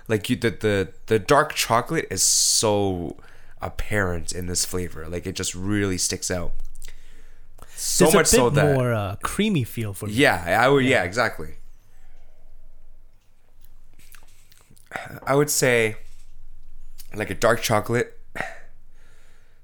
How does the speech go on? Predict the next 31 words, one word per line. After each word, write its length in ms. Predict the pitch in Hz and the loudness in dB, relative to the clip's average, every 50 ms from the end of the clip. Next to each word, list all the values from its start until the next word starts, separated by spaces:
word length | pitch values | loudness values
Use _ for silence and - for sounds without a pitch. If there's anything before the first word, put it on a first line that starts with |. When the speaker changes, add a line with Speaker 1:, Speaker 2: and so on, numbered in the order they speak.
| - - - - - | -20 -20 -18 -10 -8
Speaker 1:
<clears throat> 60 | - 135 - 110 101 92 87 90 101 113 - - - | -6 -6 -6 -6 -8 -10 -12 -14 -16 -18 -20 -18 -12
maybe, 340 | - 107 110 117 113 117 113 | -4 -2 0 0 2 2 2
like, 200 | 101 98 92 - | 2 2 2 2
a 80 | 95 | 0
light 400 | 92 95 104 107 113 127 131 - | 0 2 2 2 2 2 0 -2
hint 320 | - - 139 135 131 - - | -2 -2 -2 -2 -2 -2 -4
of 120 | 131 117 | -4 -2
a 60 | 120 | -2
vanilla. 560 | 113 113 113 113 117 113 120 135 143 151 151 - - - - - - | -2 -2 0 0 2 2 2 2 0 0 -2 -4 -6 -6 -4 -4 -2
Speaker 2:
Okay. 220 | 123 - 139 - - | 0 0 0 -2 0
Speaker 1:
Some 240 | - - 117 107 | 2 2 2 2
sort 180 | - - 117 104 | 2 0 0 -2
of 100 | 104 - | -2 -2
creamy, 960 | - - - 117 113 110 110 110 113 113 113 113 110 113 110 110 117 117 - - - - - | -4 -6 -4 -4 -4 -4 -4 -6 -6 -6 -6 -6 -6 -4 -4 -4 -6 -6 -8 -12 -14 -14 -10
you 120 | - 110 107 | -8 -6 -4
know, 420 | 101 98 95 98 101 104 107 107 | -4 -4 -4 -4 -6 -6 -6 -6
you 100 | 110 107 | -6 -6
know. 220 | 98 92 92 110 - - - - - - - - - - - - - - - - - - - - - - - - - - - - - - - - | -6 -6 -8 -8 -10 -12 -14 -14 -14 -14 -12 -10 -10 -8 -8 -8 -8 -8 -10 -12 -10 -10 -8 -8 -8 -8 -8 -10 -10 -10 -12 -12 -14 -14 -2 2
Speaker 2:
I 60 | - - | 4 6
Speaker 1:
But 20 | |
Speaker 2:
wanted 160 | 208 269 277 - | 6 6 4 2
to 60 | - - | 0 0
say 460 | - - - - 165 156 156 151 - - - - | 0 2 4 6 6 6 4 2 -2 -10 2 2
the 80 | 151 139 | 4 6
sweetness, 640 | - - - - 160 180 190 156 147 135 127 - | 6 6 4 6 4 4 4 4 4 4 4 4
I 40 | 127 | 4
wanted 220 | 117 127 131 131 - | 4 4 2 4 4
to 80 | - 131 | 4 2
attribute 340 | 113 - - 143 131 135 131 | 2 2 0 2 2 4 2
that 240 | 123 123 120 - - | 4 2 2 2 0
to 240 | - - 120 110 | 0 2 0 0